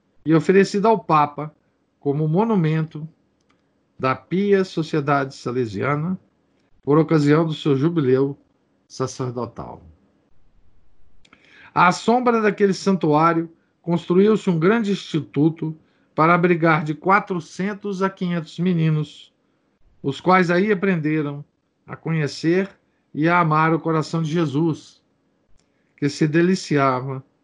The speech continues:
no meio das crianças. No, naquele colégio,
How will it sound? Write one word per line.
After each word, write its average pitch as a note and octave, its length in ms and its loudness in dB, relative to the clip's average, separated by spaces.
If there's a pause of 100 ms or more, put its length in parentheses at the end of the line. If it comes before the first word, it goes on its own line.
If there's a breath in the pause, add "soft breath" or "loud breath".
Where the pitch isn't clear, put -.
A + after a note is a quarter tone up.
no A#2+ 100 -8
meio A#2 380 -2
das G2+ 220 -12
crianças. - 800 -14 (880 soft breath)
No, G#3 400 2
naquele E3+ 420 0
colégio, F#3+ 680 2